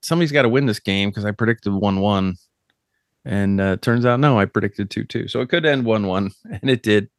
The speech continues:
And that's unfortunate, but a point is a point is a point. And, um, I'm not gonna, not gonna get too upset about the team right now. They're still above the line, and they still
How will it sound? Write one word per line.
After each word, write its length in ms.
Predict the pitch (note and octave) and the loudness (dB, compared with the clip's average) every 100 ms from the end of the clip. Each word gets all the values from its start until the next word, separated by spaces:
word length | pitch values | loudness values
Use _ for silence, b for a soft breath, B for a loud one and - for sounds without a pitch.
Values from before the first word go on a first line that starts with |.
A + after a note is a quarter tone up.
| _ B B B B B B | _ B B B B B B
And 200 | A#2+ A#2+ | 0 4
that's 200 | B2 A#2 | 4 4
unfortunate, 680 | B2+ A#2+ A2 A2+ - A#2 G#2+ | 2 2 0 0 2 2 2
but 240 | D#3 F3 F3 | 0 0 0
a 60 | |
point 400 | F3 F#3 G3+ G3+ | -2 0 0 2
is 120 | G3 F#3+ | 2 0
a 60 | |
point 380 | F#3 - A#2+ C3 | -4 -2 0 2
is 120 | B2+ | 0
a 60 | C3 | -2
point. 460 | - F2+ G2 G2 - | -6 -4 -2 -2 -4
And, 200 | G#2 G2+ | -4 -2
um, 280 | G2+ G2+ - | -2 -2 -4
I'm 80 | B2+ | -6
not 180 | A#2+ - | -4 -2
gonna, 280 | A2 G#2 G#2+ _ b b b b _ | 0 0 -2 _ b b b b _
not 140 | A2 | -8
gonna 140 | A2+ A2 | -4 -2
get 180 | G#2 - | -2 0
too 160 | A#2 | 0
upset 320 | G2+ - A2 | 0 0 2
about 360 | G2+ G2+ G2 - - | 4 4 2 0 -10
the 120 | G2 | -10
team 300 | - A2+ G#2 | -4 0 2
right 160 | F#2+ F#2+ | 0 2
now. 240 | G#2+ A2 | 2 2
They're 120 | G#2 | 0
still 280 | - A2+ G2+ | -2 -4 -2
above 300 | F#2+ G2+ F#2+ | 0 -2 -2
the 100 | D#2+ | -6
line, 540 | G#2+ C#3 C#3 B2+ B2 A2+ F#2 | -2 2 4 2 2 -2 -8
and 80 | |
they 80 | F2 | -12
still 420 | - - G#2+ G2 | -6 0 0 0